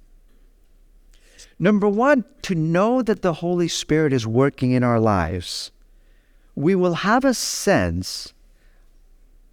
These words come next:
of the Holy Spirit prompting us,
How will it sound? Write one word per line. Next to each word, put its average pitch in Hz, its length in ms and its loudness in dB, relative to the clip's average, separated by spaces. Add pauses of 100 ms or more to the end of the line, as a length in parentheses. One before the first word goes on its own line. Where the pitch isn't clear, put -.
of 147 160 2
the 170 120 4
Holy 190 300 0
Spirit 160 480 0 (280)
prompting 156 880 0
us, - 640 -4